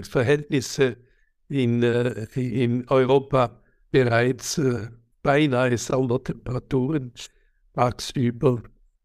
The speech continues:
zwischen fünfundzwanzig und dreißig Grad. Äh, angenehm auch schon am Morgen, ist es kein Problem, man friert nicht mehr. Das, äh, ist ein Gefühl, das man eigentlich fast nicht mehr kennt, außer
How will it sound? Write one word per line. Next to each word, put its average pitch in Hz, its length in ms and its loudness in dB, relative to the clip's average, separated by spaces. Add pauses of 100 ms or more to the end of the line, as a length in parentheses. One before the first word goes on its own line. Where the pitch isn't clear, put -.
(120)
zwischen 131 360 -4
fünfundzwanzig 123 800 -2
und 120 180 -2
dreißig 120 440 -2
Grad. 120 460 -4 (960)
Äh, 117 480 0 (640)
angenehm 135 720 2
auch 123 180 2
schon 123 320 -2
am 120 140 0
Morgen, 113 520 -2
ist 117 220 -2
es 110 180 -10
kein 120 240 -2
Problem, 120 180 -2
man 110 120 -4
friert 143 400 -2
nicht 131 340 -4
mehr. 156 280 -4 (640)
Das, 123 300 -6
äh, 147 160 0
ist 156 240 -4
ein 143 100 0
Gefühl, 127 420 0
das 120 200 -4
man 117 180 -2 (160)
eigentlich 117 460 -4
fast - 260 -4
nicht 143 220 -6
mehr 135 100 0
kennt, 135 400 -4
außer 143 460 2